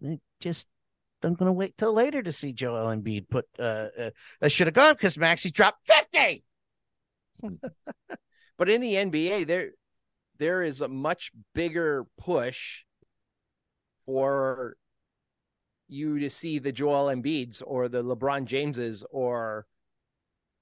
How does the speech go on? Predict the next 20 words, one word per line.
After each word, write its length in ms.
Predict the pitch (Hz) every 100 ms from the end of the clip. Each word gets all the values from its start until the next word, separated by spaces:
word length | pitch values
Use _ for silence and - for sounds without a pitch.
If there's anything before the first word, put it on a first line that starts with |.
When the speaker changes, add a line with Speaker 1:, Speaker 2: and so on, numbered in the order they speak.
| _ _ -
Speaker 2:
or 440 | 139 139 127 120
whoever, 640 | 120 139 156 208 113 - _ _ _ _ _ _
right? 320 | 127 165 170 -
Speaker 1:
Yeah. 120 | 131 127
Speaker 2:
And, 220 | 143 165
and 240 | 160 156 170
those, 320 | 190 165 135 _
those 340 | 151 147 - - _
stars 680 | - - 160 202 143 131 -
who, 420 | 139 131 131 120 _ _ _ _ _ _ _ _
who 180 | 139 131
have 300 | 113 147 165
that 240 | 160 127 -
cachet 840 | 147 123 113 - 226 160 101 117 _ _ _ _ _ _ _ _ _ _ _ _
are 140 | 127
trying 720 | 131 - - 170 175 190 185 175 - -
to 460 | 160 156 147 139 139 _ _ _ _ _ _ _ _ _ 104
be 160 | 156 156
bigger 480 | 113 160 156 165 143
than 560 | 151 147 143 143 131